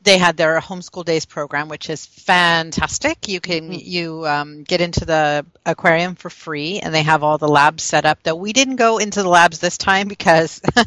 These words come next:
Speaker 1: <laughs> they were dissecting squid.
Speaker 2: Oh, <laughs> Tieran loves that. He's done that twice.
Speaker 1: Yeah,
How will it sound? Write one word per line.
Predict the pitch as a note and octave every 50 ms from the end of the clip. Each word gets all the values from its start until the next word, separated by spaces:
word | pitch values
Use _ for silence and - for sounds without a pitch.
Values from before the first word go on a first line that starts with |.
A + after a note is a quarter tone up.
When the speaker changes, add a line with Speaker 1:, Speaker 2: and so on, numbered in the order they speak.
| - A3+ -
Speaker 1:
<laughs> | - - - - D4 G#3+ -
they | G3+ F#3 F#3+ G#3 G#3+ G#3+
were | G3+ F#3 F#3+ F#3 F3+ F3
dissecting | E3 F3 E3+ - - F#3 - - E3 D#3
squid. | - - - - - - - _ _ _ _ _ -
Speaker 2:
Oh, | F#3 A3 C4+ B3 A#3 - - - -
<laughs> | A#4 A#4 F#4 A4 A3+ -
Tieran | - - - C4+ C#4 B3+ G#3+ F#3+
loves | F3+ F#3+ G3+ F#3 F#3
that. | E3+ C#3+ F#3
He's | F#3 F3
done | - F#3 E3+
that | D#3 - - -
twice. | - - E3+ - - - - - - _ - - _ -
Speaker 1:
Yeah, | G#3+ G3 F3+ D#3+ D3 C#3+